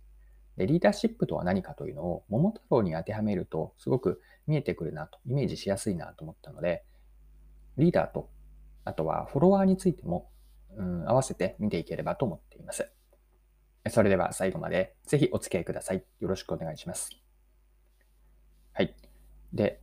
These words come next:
いきなりの質問になるんですが、改めてリーダーシップとは何でしょうか？で、これには私の一言の、まあ、定義というか、こういうふうにスパッと言えるなと思っているのがあって、リーダーシッ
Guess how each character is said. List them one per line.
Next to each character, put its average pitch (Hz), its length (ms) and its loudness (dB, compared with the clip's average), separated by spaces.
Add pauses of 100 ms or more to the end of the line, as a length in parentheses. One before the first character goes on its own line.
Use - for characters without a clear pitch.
い - 60 -12
き 180 100 6
な 202 100 8
り 196 100 6
の 185 120 6
質 - 180 -2
問 165 160 4
に 156 80 4
な 143 100 4
る 127 60 2
ん 90 80 -2
で - 80 -16
す - 100 -12
が、 85 260 -4
改 165 280 0
め 156 140 4
て 87 240 2
リ 175 160 6
ー 185 40 0
ダ 214 120 4
ー - 20 4
シ 220 160 4
ッ 220 140 -4
プ - 240 -2
と 131 100 6
は - 120 2
何 104 180 2
で - 80 -8
し - 80 -10
ょ 80 60 -6
う - 20 -14
か？ - 160 -10 (1120)
で、 - 80 -4
こ - 100 4
れ 202 80 10
に 214 100 10
は - 80 6
私 - 280 0
の 143 140 2
一 165 180 4
言 151 200 0
の、 - 140 -12 (220)
ま - 80 -2
あ、 - 0 -
定 117 180 2
義 - 140 -4
と - 140 -14
い - 80 -12
う - 40 -14
か、 - 240 -4 (280)
こ - 120 2
う 175 80 8
い 175 60 8
う 170 80 8
ふ 175 80 8
う 123 80 6
に - 180 -6 (220)
ス - 120 -12
パ 117 100 2
ッ 117 40 -12 (100)
と - 60 -6
言 90 120 -2
え 92 60 0
る 90 120 -2
な 90 140 -2
と - 100 -10
思 82 100 -6
っ - 20 -14
て - 160 -14
い 71 40 -8
る 73 60 -16
の 85 40 -18
が 80 80 -16
あ 78 40 -18
っ - 40 -20
て、 - 320 -6 (360)
リ 143 120 6
ー - 20 8
ダ 190 120 8
ー 185 40 6
シ - 140 -10
ッ - 40 -20